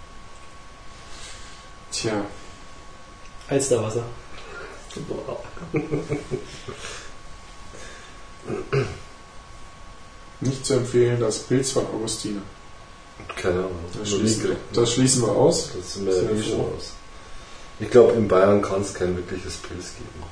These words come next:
Speaker 3: Das geht nicht.
Speaker 1: Mhm.
Speaker 3: Passt halt einfach nicht.
Speaker 2: Ja, in Hamburg auf dem, auf dem Hamburger Dom.
Speaker 3: Hm.
Speaker 2: Da haben sie halt auch so kleinere Bierzelte dann.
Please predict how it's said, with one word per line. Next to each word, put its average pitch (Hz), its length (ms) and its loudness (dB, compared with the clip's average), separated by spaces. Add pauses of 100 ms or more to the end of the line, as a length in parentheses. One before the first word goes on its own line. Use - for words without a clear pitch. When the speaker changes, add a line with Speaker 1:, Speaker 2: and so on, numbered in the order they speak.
(140)
Speaker 3:
Das - 200 -12
geht - 280 -10
nicht. 123 200 2
Speaker 1:
Mhm. 120 140 -4 (2000)
Speaker 3:
Passt - 220 -4
halt 80 120 -6
einfach 69 120 -8
nicht. 80 440 -10 (2750)
Speaker 2:
Ja, 156 100 10
in 110 120 6
Hamburg 139 260 6
auf 123 120 4
dem, 110 380 0
auf 104 100 -4
dem 107 120 -2
Hamburger 120 300 2
Dom. 127 360 4 (160)
Speaker 3:
Hm. 110 160 2 (1120)
Speaker 2:
Da 123 80 8
haben 120 120 6
sie 117 300 8 (380)
halt 117 200 -4
auch 120 140 -2
so 113 280 2 (1160)
kleinere 135 480 4
Bierzelte 147 600 6
dann. 147 320 4